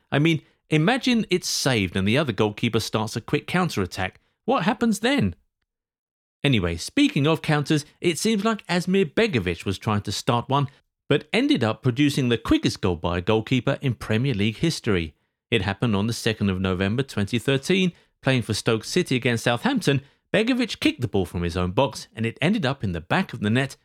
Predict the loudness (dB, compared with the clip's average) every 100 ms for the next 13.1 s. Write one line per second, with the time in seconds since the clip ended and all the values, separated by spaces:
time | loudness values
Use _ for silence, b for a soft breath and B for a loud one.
0 | -8 -4 -2 -2 0 0 0 0 0 -4
1 | _ _ _ -8 -6 -2 0 0 -2 _
2 | _ _ -2 0 -2 0 0 0 -2 -2
3 | -2 -2 -4 -8 -2 0 0 0 0 0
4 | -2 -4 -2 -4 -4 -4 -4 -2 0 0
5 | -2 _ _ _ _ -4 -2 0 0 0
6 | 0 -2 -4 -4 -4 -2 -2 0 0 0
7 | -2 0 0 0 -2 0 0 0 -2 0
8 | 0 0 -2 -2 -2 -4 -2 0 0 0
9 | 0 0 -2 0 0 0 b b b -4
10 | 2 2 2 -2 -4 -6 -6 -4 -2 -2
11 | -2 -2 -2 -4 -2 -2 -2 -2 0 0
12 | 0 0 0 0 0 0 0 0 0 0